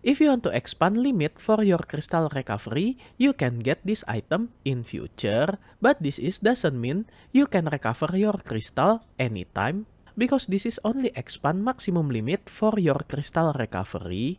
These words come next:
So there are still have limit for maximum crystal that you can recover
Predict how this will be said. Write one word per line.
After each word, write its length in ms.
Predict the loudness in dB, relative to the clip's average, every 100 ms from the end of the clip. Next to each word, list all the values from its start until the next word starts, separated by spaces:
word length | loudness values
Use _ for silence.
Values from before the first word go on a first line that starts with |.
| _ -10
So 300 | 2 4 4
there 160 | 2
are 180 | 2 0 -2
still 320 | 0 0 2
have 180 | -2 0
limit 320 | -2 0 -4 _ -12
for 260 | 2 2 4
maximum 460 | 0 0 0 0
crystal 480 | 0 -4 2 4 4
that 220 | 2 2
you 100 | 2
can 240 | 2 0 -2
recover 560 | -6 -6 -8 -2 -2